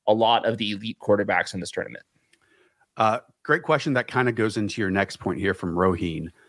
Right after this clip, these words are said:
Speaker 2: Do we like stacking running back, quarterback, or does that cap a weekly ceiling? I know there's so much talk of this and how a quarterback and wide receiver, quarterback, tight end stacking
Speaker 1: Mm-hmm.
Speaker 2: is, uh,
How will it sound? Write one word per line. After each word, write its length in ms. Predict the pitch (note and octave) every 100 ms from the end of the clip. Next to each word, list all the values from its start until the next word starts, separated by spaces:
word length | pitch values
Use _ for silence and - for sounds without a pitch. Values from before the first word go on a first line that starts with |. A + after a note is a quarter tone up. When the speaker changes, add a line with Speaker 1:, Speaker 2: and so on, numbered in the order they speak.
| _ _
Speaker 2:
Do 80 | A2+
we 80 | A2
like 180 | A2
stacking 380 | - A2 G2+ G#2+
running 240 | F#2 G2+ F#2+
back, 200 | G2 -
quarterback, 500 | A#2+ A2+ F#2+ F2 -
or 60 |
does 100 | F2+
that 160 | F#2 -
cap 320 | - G#2 -
a 60 | -
weekly 380 | F#2 F#2 - F2+
ceiling? 400 | - G#2 E2 E2+
I 60 |
know 80 | G2
there's 200 | G2+ F#2+
so 220 | - A2
much 260 | A2 A2 -
talk 300 | - G#2+ -
of 80 | F#2
this 320 | G#2 G#2+ -
and 100 | F#2
how 300 | G2+ F#2 F#2
a 100 | G2
quarterback 460 | - A2 F#2 G2+ F#2+
and 100 | F#2
wide 160 | G2
receiver, 320 | G2+ - F#2
quarterback, 380 | F2 G2 F#2 F2+
tight 180 | - G#2
end 240 | A2 G#2 G2 _ _ _
stacking 600 | - A2 G#2+ G#2+ F#2+ F2
Speaker 1:
Mm-hmm. 40 | G2+
Speaker 2:
is, 600 | F#2+ F#2 F2+ E2+ - -
uh, 360 | - E2+ D#2+ C#2